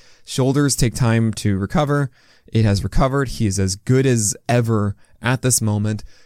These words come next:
Talk about the six-year contract, how much you want. But right now, Carlos Rodon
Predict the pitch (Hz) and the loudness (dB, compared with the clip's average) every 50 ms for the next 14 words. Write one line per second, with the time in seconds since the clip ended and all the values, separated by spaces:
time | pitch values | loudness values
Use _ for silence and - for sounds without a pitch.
0 | - - - 185 190 202 190 185 185 175 165 151 - 165 156 165 170 - 180 165 | -14 -6 -2 -2 0 0 0 0 0 0 0 -2 -2 0 0 0 0 0 0 0
1 | 165 156 160 135 139 143 139 151 156 - 143 131 120 131 160 151 135 123 120 - | 0 0 -2 0 0 0 2 0 0 0 0 -2 0 0 0 2 2 0 -2 -4
2 | - - - _ _ _ _ _ _ _ _ _ - - - 117 101 113 120 123 | -8 -14 -18 _ _ _ _ _ _ _ _ _ -8 -2 -2 0 0 0 0 2
3 | 139 175 196 - 131 135 143 170 208 226 233 220 - - - 190 208 220 214 196 | 2 0 0 0 -2 -2 0 0 0 -2 -2 -2 0 0 2 2 2 0 0 0
4 | - - 151 147 127 135 135 131 117 107 95 98 98 98 107 | -2 -2 -2 0 0 0 0 0 -2 -2 -4 -4 -6 -6 -8